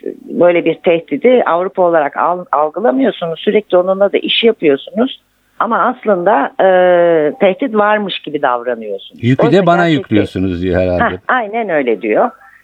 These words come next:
Speaker 1: Gerçekten de Rusya büyük bir tehdit değildir. İşte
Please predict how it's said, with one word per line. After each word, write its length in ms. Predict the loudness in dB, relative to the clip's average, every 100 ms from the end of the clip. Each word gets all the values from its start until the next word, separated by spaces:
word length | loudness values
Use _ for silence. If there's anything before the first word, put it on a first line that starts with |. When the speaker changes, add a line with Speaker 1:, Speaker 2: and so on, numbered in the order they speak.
| _ -4
Speaker 1:
Gerçekten 580 | -4 -2 -2 0 0
de 60 | -2
Rusya 340 | -4 -2 -4 -2
büyük 260 | -4 -2
bir 100 | -4
tehdit 540 | 0 -2 -2 -8 -4 0
değildir. 640 | 2 0 2 2 2 -14 -18
İşte 340 | -4 -2